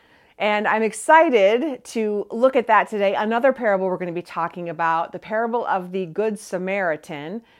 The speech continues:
So lots to share with you. But before we get started, let's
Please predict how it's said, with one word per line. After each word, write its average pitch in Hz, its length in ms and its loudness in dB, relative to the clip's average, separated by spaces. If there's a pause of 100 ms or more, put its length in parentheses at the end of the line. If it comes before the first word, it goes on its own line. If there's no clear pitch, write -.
So 202 180 -2
lots 233 400 4
to 277 100 -4
share 214 360 0
with 175 240 -6
you. 156 400 -8 (340)
But 202 140 2
before 240 340 4
we 233 120 -2
get 226 180 -4
started, 170 600 -2 (280)
let's - 240 -8